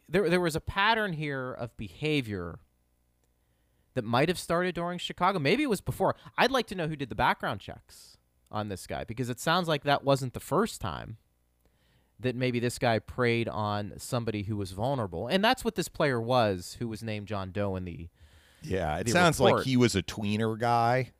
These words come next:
Speaker 1: Yeah, and I
Speaker 2: I
Speaker 1: don't
Speaker 2: mean, you always add extra players in the playoffs.
Speaker 1: But Dave,
Speaker 2: But
Speaker 1: what
Speaker 2: they've kept his, they kept his identity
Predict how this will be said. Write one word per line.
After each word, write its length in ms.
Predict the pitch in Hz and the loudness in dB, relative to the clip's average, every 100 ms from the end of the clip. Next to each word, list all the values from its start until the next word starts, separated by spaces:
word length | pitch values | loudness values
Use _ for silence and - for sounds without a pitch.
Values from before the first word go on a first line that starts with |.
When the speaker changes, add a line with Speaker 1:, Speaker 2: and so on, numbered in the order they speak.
| _ _ | _ _
Speaker 1:
Yeah, 260 | 196 117 - | 8 8 6
and 120 | 160 170 | 0 2
I 100 | 185 | 4
Speaker 2:
I 20 | |
Speaker 1:
don't 100 | 131 | 6
Speaker 2:
mean, 120 | 135 | 8
you 120 | 131 | 10
always 240 | 151 139 127 | 12 10 6
add 400 | 120 107 107 104 | 4 6 6 6
extra 340 | 101 - 92 | 0 -2 -6
players 520 | - 101 95 90 85 | -2 2 4 2 0
in 80 | 90 | -4
the 60 | 78 | -4
playoffs. 760 | 92 90 90 90 92 - - - _ _ _ - | 0 2 2 0 -2 -8 -14 -18 _ _ _ -4
Speaker 1:
But 140 | 220 | 0
Dave, 180 | 254 247 | 2 4
Speaker 2:
But 100 | 196 | 4
Speaker 1:
what 60 | - | 6
Speaker 2:
they've 160 | 113 | 4
kept 240 | - 131 - | 6 4 4
his, 160 | 101 | 0
they 160 | - 92 | 0 -4
kept 280 | - 98 - | 0 -2 -2
his 120 | 78 | -6
identity 600 | 73 73 76 71 69 65 | -4 -2 -2 -2 -6 -8